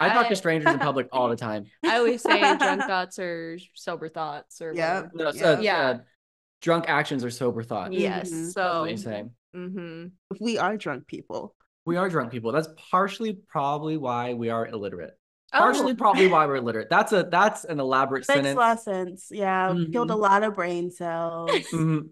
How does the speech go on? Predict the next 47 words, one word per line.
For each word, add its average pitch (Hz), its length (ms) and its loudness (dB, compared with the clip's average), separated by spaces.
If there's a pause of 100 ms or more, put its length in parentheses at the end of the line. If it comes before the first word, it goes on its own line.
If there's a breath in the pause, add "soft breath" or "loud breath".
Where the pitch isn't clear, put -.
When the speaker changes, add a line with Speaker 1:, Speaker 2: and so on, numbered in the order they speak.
(120)
Speaker 1:
Well, 220 140 6
the 240 140 6
Speaker 3:
You 233 80 -2
Speaker 1:
very 226 160 6
Speaker 3:
know? 247 80 -2
Speaker 1:
first 220 240 -6
book 208 240 0
that 180 80 2
we 156 80 4
have 135 160 0
for 143 80 -6
book 127 200 -4
club, 131 220 0
The 131 80 -6
Seven 135 400 -4
Husbands, 135 760 -4 (200)
I, 131 460 2
that 131 80 2
was 131 100 -2
the 139 60 -6
first 135 240 -4
time 131 120 -2
I 120 60 0
drank 123 420 -2
while 120 140 -2
reading 107 200 -4
a - 20 -6
book, 107 400 -4
and 127 100 -4
it 131 80 -4
was 131 160 -6
very 202 320 2
enjoyable. 202 760 2
Speaker 3:
<laughs> - 0 -
Speaker 2:
Yeah. 214 640 0
Speaker 1:
<laughs> - 80 -4
I - 360 -2
had 185 100 4
my 175 100 4
glass 165 300 4
of 196 80 0
wine, 190 480 4
and 269 160 4
I 202 180 4
read 165 220 0
that 151 180 0
shit 139 380 -2